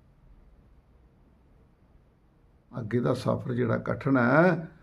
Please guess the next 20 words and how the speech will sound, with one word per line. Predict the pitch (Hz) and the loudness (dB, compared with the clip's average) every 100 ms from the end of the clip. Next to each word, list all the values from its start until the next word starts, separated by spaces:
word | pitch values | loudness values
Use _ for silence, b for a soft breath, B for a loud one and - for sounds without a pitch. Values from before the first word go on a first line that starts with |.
| B B | B B
ਇੱਥੇ | 156 160 156 196 | -4 -4 0 2
ਜਿਹੜੇ | 156 175 175 | 4 4 4
ਤੂੰ | 180 127 | 2 2
ਬੋਲ | 117 135 160 | 2 4 4
ਕਬੋਲ | 160 135 113 127 151 | 2 -2 0 2 2
ਮੰਦੇ | 139 117 131 143 147 | 4 2 2 2 0
ਬੋਲ | 107 110 127 143 | 0 0 2 2
ਬੋਲਦਾ | 113 110 120 117 123 | 0 -2 -2 0 0
ਹੈ, | 104 127 160 165 - - _ _ _ _ _ _ _ 117 | 2 2 2 0 -8 -20 _ _ _ _ _ _ _ -8
ਬੇਫਿਕਰ | 98 123 160 156 147 147 | 0 2 2 2 0 2
ਹੋਇਆ | 120 131 135 | 2 2 0
ਪਿਆ | - 123 117 110 | 0 0 0 0
ਹੈ, | 117 139 160 160 - B B B B B _ _ _ _ _ _ _ _ _ _ _ _ _ _ _ _ _ _ _ - | 2 2 0 -2 -6 B B B B B _ _ _ _ _ _ _ _ _ _ _ _ _ _ _ _ _ _ _ -4
ਤਾਂ | 127 123 120 123 - - _ _ _ - - - - _ _ _ _ _ 160 | 0 2 2 0 -6 -16 _ _ _ -20 -20 -20 -20 _ _ _ _ _ -6
ਅੱਗੇ | 120 120 143 | -2 2 2
ਜੋ | 117 127 | 2 0
ਜਿਹੋ | 110 110 110 143 | 2 0 2 2
ਜਿਹਾ | 139 | 2
ਤੂੰ | 135 139 123 | 0 0 -2
ਇੱਥੇ | 117 - 127 | -2 -8 -8